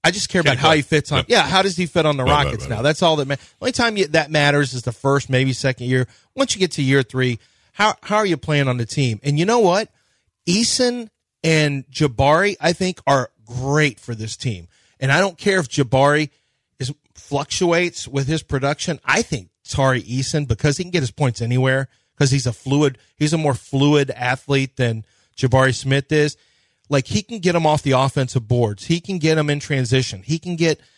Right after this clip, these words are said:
Speaker 1: he can get him off junk. He can get him off lobs. He can, he can make threes like he did yesterday. This is so exciting to me to have out of nowhere, you know, Tari Eason put, that was career high, by the way, twenty-five points.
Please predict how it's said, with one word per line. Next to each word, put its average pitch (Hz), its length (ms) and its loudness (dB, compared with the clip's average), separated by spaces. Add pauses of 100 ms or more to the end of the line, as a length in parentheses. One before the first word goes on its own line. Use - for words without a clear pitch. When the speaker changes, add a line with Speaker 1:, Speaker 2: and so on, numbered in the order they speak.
(160)
Speaker 1:
he - 100 -10
can 170 40 -4
get 170 120 2
him 165 100 0
off 143 160 2
junk. 139 320 0
He 147 100 -4
can 160 100 -6
get 156 140 0
him 160 80 0
off 147 180 2
lobs. 135 440 0
He 170 100 -2
can, 147 240 -6 (260)
he 160 140 -2
can 135 220 -2
make 151 180 0
threes 151 420 0
like 127 160 0
he 143 80 0
did 135 200 0
yesterday. 113 540 -4 (580)
This 240 240 0
is 139 120 -4
so 165 280 2
exciting 139 560 -2
to 123 80 -4
me 117 200 -4
to 113 120 0
have 120 440 -2
out 139 160 2
of 127 100 0
nowhere, 131 680 0 (260)
you 139 80 -6
know, 127 100 2
Tari 160 380 2
Eason 139 380 -2
put, 147 200 -2
that 143 120 0
was 165 120 -2
career 160 280 -2
high, 117 240 -2
by 110 160 -4
the 107 80 -4
way, 110 200 -2
twenty-five 127 520 -4
points. 117 300 -4